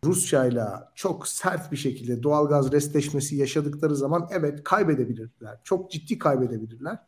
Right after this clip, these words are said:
Ama Rusya da çok ciddi kaybeder. Hele ki bu yaptırımlar altında.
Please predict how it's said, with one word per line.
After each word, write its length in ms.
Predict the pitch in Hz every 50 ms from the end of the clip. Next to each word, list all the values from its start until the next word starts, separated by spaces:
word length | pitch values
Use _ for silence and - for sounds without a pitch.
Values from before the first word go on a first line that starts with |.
| _ -
Ama 200 | 139 156 160 135
Rusya 280 | 135 135 - - 180
da 80 | 156 139
çok 220 | - 143 127 127
ciddi 260 | - - - - 120
kaybeder. 480 | 117 - 117 110 101 104 - - - - -
Hele 180 | 156 185 240
ki 120 | 233 - 165
bu 100 | 165 165
yaptırımlar 540 | 156 143 147 147 - 151 147 143 143 135 123
altında. 420 | 104 - - - - 113 -